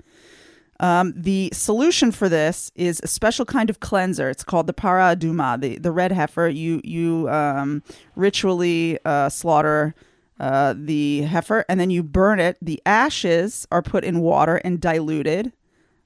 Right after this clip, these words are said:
uh, like any good cleanser, and then you can sprinkle it on the people. And when the people get the little sprinkle, this, this, uh, impurity goes away. So they brought this, the, and, uh, the, the, uh, the,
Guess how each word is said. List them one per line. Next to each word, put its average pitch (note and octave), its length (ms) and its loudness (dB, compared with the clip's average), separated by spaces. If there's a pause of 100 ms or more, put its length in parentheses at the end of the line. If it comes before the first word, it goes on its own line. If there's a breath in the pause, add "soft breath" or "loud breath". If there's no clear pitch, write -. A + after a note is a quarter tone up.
(120)
uh, D#3 140 0
like E3 280 -2
any F#3 200 0
good C#3 260 -4
cleanser, D3 480 -2 (200)
and G3 160 0
then G#3+ 180 4
you G#3+ 240 2
can A3+ 380 -2 (100)
sprinkle D4+ 560 -2
it A3+ 220 -2 (200 soft breath)
on F#3 180 2
the F#3+ 60 -2
people. D3 360 -4
And - 80 -2
when E3 100 0
the F3+ 80 -4
people C4 280 -4
get A#3+ 140 -2
the A#3 80 0
little B3 200 0
sprinkle, C#4+ 540 0
this, F#3 420 -4
this, F3 560 -4
uh, D#3+ 260 0
impurity F3 460 -4
goes E3 240 -2
away. C3+ 180 -4 (920)
So - 180 -2
they G3+ 100 4
brought A#3 360 4
this, A3 200 2 (280 loud breath)
the, - 200 0
and, A#3 200 4
uh, F#3+ 120 4
the, G3 320 0
the, F#3 520 0
uh, D#3+ 340 4 (220)
the, D#3 640 -2